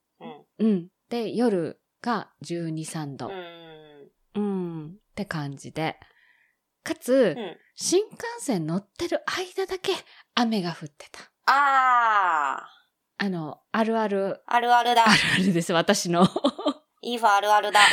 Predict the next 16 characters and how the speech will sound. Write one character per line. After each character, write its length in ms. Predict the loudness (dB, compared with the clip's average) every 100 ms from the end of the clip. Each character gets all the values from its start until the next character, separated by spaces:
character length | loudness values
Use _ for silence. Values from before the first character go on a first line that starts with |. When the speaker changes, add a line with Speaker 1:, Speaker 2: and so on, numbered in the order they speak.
| 2 -2 -6 -10 _
Speaker 2:
そ 360 | 4 8 8 6
う、 60 |
仙 260 | 2 2 4
台 180 | 4 4
で 200 | 2 2
友 220 | 0 2
達 500 | 2 0 -4 -4 -2
と 120 | 0
別 260 | 0 2 2
れ 140 | 2
て、 440 | 2 2 4 4 0
Speaker 1:
う 40 |
ん。 20 | -4
Speaker 2:
後 200 | -2 -2
か 160 | 0
ら、 320 | 2 2 2